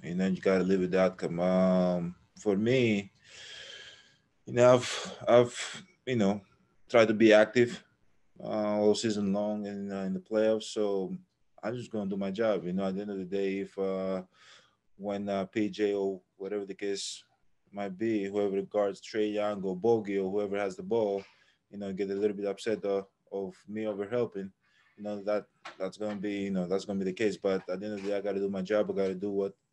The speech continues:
coach told me to do. And, um, because we gotta make it as tough as possible for them. But I understand what he means that, uh, when K D scores, he scores, and then when he's,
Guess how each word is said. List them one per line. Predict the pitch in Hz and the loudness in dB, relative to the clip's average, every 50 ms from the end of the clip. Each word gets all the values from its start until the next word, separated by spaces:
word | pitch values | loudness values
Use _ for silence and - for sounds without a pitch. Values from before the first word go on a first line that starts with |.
| _ _ _ | _ _ _
coach | - 113 101 98 - | -4 -4 -4 -2 -2
told | - 104 101 101 | -4 -4 -4 -4
me | 95 | -8
to | 95 | -8
do. | 92 92 104 110 113 117 _ _ _ - - - _ _ _ _ _ - | -6 -6 -4 -4 -6 -6 _ _ _ -20 -20 -20 _ _ _ _ _ -10
And, | 101 101 104 98 101 101 98 95 98 | -8 -6 -6 -4 -6 -6 -4 -2 -2
um, | 98 98 98 95 95 95 92 92 92 90 90 90 90 90 90 90 90 92 90 78 - - | 0 0 0 0 -2 -2 -2 -2 -2 0 0 0 -2 -2 -2 -4 -6 -8 -10 -12 -14 -16
because | - 95 - 101 95 92 95 | -16 -8 -4 -4 -4 -4 -4
we | 107 | -2
gotta | 104 113 107 101 98 | 0 2 2 2 0
make | 101 98 95 | -4 -4 -4
it | 95 | -4
as | 95 90 - | -4 -4 -2
tough | - 101 101 101 | -2 -2 -2 -2
as | 95 - | -4 -6
possible | - - 101 101 101 - 95 90 | -2 2 2 2 0 -2 -10 -10
for | - 92 | -8 -6
them. | 92 95 104 | -4 -2 0
But | 120 123 | 2 4
I | 131 135 | 6 6
understand | 139 135 123 110 - - 139 139 135 123 110 | 6 4 2 0 -2 -2 -2 -2 -2 -2 -4
what | 113 113 | -4 -2
he | 110 110 | -2 -2
means | 110 117 123 117 104 98 | -4 -4 -6 -6 -6 -6
that, | 95 101 101 95 - _ _ _ - - - - - - - - _ _ _ _ _ _ _ _ _ _ _ _ _ - - | -4 -4 -4 -4 -4 _ _ _ -20 -20 -20 -20 -20 -20 -20 -20 _ _ _ _ _ _ _ _ _ _ _ _ _ -12 -8
uh, | - 101 98 98 98 98 95 95 95 95 92 92 90 82 80 - - _ _ _ - 92 _ _ _ _ _ _ - | -4 -2 -2 0 0 0 0 0 0 0 0 0 -2 -2 -4 -8 -12 _ _ _ -20 -20 _ _ _ _ _ _ -8
when | 107 120 120 107 92 | -4 -2 -2 -2 0
K | 123 117 107 98 | 0 0 0 2
D | 92 110 104 | 0 -2 -2
scores, | 95 - - - 175 185 170 151 135 123 120 120 - - - - - - - - - - | -2 -2 2 6 8 10 10 10 10 10 8 6 4 0 -2 -4 -8 -14 -20 -20 -14 -6
he | - 107 | -4 -4
scores, | - - - 123 120 117 110 107 - | -2 2 6 8 8 10 8 8 4
and | 107 95 | 2 4
then | 104 117 113 110 107 107 107 | 4 4 4 4 2 0 -4
when | 110 113 107 | -4 -6 -6
he's, | 110 110 107 104 98 | -6 -6 -6 -6 -6